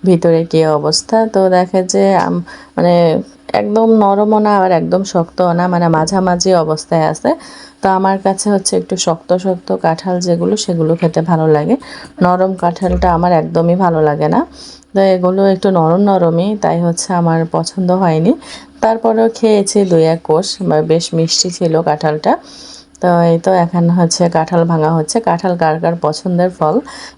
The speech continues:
জানাবেন কিন্তু কমেন্টস করে। আমি কাঁঠাল খুব একটা পছন্দ করি না, but সামনে পেলে দুই এক কোষ খাই, ব্যাস এতটুকুই হচ্ছে। তো কাঁঠাল ভাঙার পর এখন আবার আমার ভাই নিয়ে এসেছে হচ্ছে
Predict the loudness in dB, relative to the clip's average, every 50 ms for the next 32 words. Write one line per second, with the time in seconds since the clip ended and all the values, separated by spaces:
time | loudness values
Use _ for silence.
0 | -2 0 0 2 2 0 0 0 0 0 0 0 0 0 0 0 0 0 0 0
1 | 0 -2 -4 -6 -4 -4 -4 -2 0 0 0 0 0 0 0 0 -2 -2 -2 -4
2 | -6 -4 -4 -6 -6 -4 -2 0 0 -2 -2 -2 -4 -2 -2 -4 -4 -4 -6 -4
3 | -2 -2 0 0 0 0 0 0 0 -2 -2 -4 -6 -10 -14 -14 -16 -16 -6 -4
4 | -4 -4 -4 -4 -6 -2 -2 0 0 0 2 2 0 0 2 2 2 2 4 4
5 | 4 4 4 4 4 2 0 -2 -2 0 0 2 2 2 2 0 -2 -4 -4 -4
6 | -2 -2 -4 -6 -4 -2 -2 -2 0 -2 -2 -2 -2 -4 -4 -4 -4 -4 -2 -2
7 | -2 -2 -2 -2 0 0 0 0 0 0 0 -2 -2 -2 -2 -2 -2 -4 -12 -16
8 | -16 -16 -18 -20 -12 -2 0 0 0 2 2 2 2 4 4 2 2 0 0 -2
9 | -4 -2 -2 -2 -2 0 0 0 0 0 0 0 0 0 2 0 0 0 0 0
10 | 0 2 2 2 0 0 -2 -2 0 0 0 0 2 0 0 0 0 -2 -2 -2
11 | -2 0 0 0 2 2 2 0 0 0 -2 -4 -4 -6 -2 -2 -2 0 0 -2
12 | -2 -2 0 0 0 0